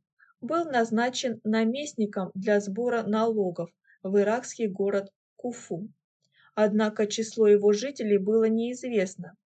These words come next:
Сами же они отнюдь не стремились принять участие в переписи населения и всячески уклонялись от попыток их посчитать. Тогда халиф объявил,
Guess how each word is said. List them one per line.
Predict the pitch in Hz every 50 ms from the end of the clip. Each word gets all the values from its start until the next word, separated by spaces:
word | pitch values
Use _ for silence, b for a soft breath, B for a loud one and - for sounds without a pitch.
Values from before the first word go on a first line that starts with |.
| _ _ _ -
Сами | - - - 302 339 339 311 285
же | 254 247 214 202
они | 202 202 196 196 202
отнюдь | 196 196 196 196 - 262 302 302 -
не | 285 285
стремились | 294 - - 311 320 320 311 285 240 190 190 190 -
принять | - 214 202 202 202 202 190 180 185 -
участие | - 214 208 - 262 277 311 294 - - - 185 175 -
в | - _ _
переписи | - 254 254 254 247 - 247 247 - -
населения | 240 254 254 - - 269 262 233 190 170 165 165 - - 202 - _ _ _ _ _ _ _ _
и | 202 190
всячески | 190 - - 240 269 294 - 294 285 - - 277
уклонялись | 285 277 - 285 294 294 277 254 214 185 180 180 - 190
от | 185 190
попыток | - 170 175 175 - 262 285 - 254 247 -
их | 202 208 208
посчитать. | - 226 220 - - 247 247 - - 180 165 165 - _ _ _ _ _ _ _ _ _ _ _ _ b b b b b b b _
Тогда | - 214 214 214 208 262 285 330
халиф | - - 311 269 240 226 208 214 240 - -
объявил, | - 240 220 240 247 254 247 226 190 180 175 196